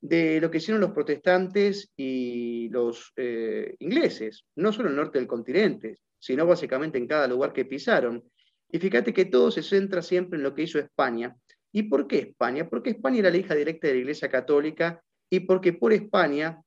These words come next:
el cristianismo, digamos, ingresó y, y evangelizó un continente. Yo creo que está básicamente por ahí,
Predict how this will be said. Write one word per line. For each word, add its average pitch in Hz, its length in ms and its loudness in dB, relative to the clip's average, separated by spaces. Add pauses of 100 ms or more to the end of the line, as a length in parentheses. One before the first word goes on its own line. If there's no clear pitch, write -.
(180)
el 151 160 -2
cristianismo, 165 840 0 (200)
digamos, 143 420 0
ingresó 147 600 4
y, 117 220 -2
y 131 100 -4
evangelizó 123 460 -2
un 190 60 0
continente. 170 440 0
Yo 175 100 0
creo 202 140 0
que 196 80 -6
está 160 160 -4
básicamente 165 680 -4
por 131 160 -2
ahí, 151 360 -2